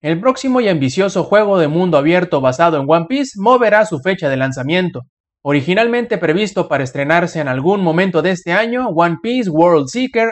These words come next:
ahora llegará a nosotros hasta en dos mil diecinueve, según anunció Bandai Namco.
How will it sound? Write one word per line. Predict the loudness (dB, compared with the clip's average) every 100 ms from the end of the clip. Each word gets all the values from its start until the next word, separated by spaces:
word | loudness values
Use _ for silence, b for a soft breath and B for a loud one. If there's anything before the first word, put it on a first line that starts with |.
| 0
ahora | 2 2 2
llegará | 2 2 2 0
a |
nosotros | -2 0 0 0 -4 -2
hasta | -4 -2 -4 -4
en | -2
dos | 0 0
mil | -2
diecinueve, | -2 -2 -4 -2 -2 -2 -6 _
según | _ -6 -2 0
anunció | 0 -2 -2 0
Bandai | 0 -2 -2 0
Namco. | 2 2 -2 -10 -16